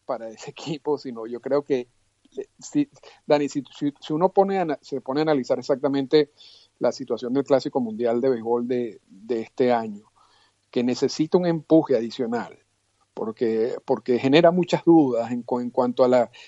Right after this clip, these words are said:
credibilidad que mucha gente tiene en torno al torneo, porque no pareciera realmente, o sea, con todas las restricciones y todas las limitantes, no pareciera realmente como un torneo legítimo, ¿no? Pareciera, eh,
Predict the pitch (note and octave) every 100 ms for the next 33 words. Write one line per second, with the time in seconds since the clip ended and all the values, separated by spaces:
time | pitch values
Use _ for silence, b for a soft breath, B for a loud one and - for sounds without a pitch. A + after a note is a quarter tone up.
0 | _ - C#3+ C#3+ C#3 C3+ C3+ C3+ C#3 D3+
1 | E3+ E3 D#3 D#3+ D3+ D3 D3+ D3 C#3+ C#3+
2 | B2 D#3+ D3+ C3 A#2+ A#2+ B2 A#2 B2 G#2
3 | F2+ _ _ _ _ _ _ - A#2+ -
4 | C3+ D#3 G3+ F#3+ - F3 E3+ F#3 F3+ E3+
5 | E3+ E3+ E3 F#3 E3+ C3+ - _ _ _
6 | _ _ _ - D3 E3 C3+ B2 D3 E3
7 | G3+ F3 D3 - - - D#3 C#3 A#2+ A2+
8 | A2+ - C3+ D#3+ D3+ C3 A#2+ A#2 C#3+ B2
9 | - C3 - A3+ D#3+ F3 G3+ G3+ F#3 F#3
10 | F#3+ D3 C#3+ F3 E3 E3+ F3 F3+ D#3 -
11 | A2 C3+ F3 G3+ - A#3 - F#3 D#3 B2+
12 | A#2+ - D3 F3+ F3 B B B B B
13 | _ - B2+